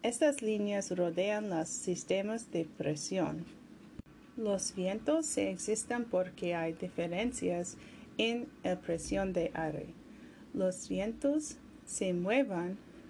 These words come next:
hacia la baja presión de aire y cuando hay más baja presión de aire, hay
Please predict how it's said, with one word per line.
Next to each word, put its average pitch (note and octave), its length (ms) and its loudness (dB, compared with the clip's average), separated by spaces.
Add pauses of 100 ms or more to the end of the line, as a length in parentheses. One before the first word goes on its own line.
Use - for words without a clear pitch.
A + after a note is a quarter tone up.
(120)
hacia A3+ 480 2
la G3 260 2 (320)
baja A3 480 2 (140)
presión A#3 480 2
de G#3+ 180 4
aire E3+ 440 2 (480)
y B3 300 4 (260)
cuando F#3 400 2
hay E3 160 2
más E3+ 420 0
baja E3 440 0
presión E3 500 -2
de D3+ 220 2
aire, A#3+ 440 2 (480)
hay G3 340 2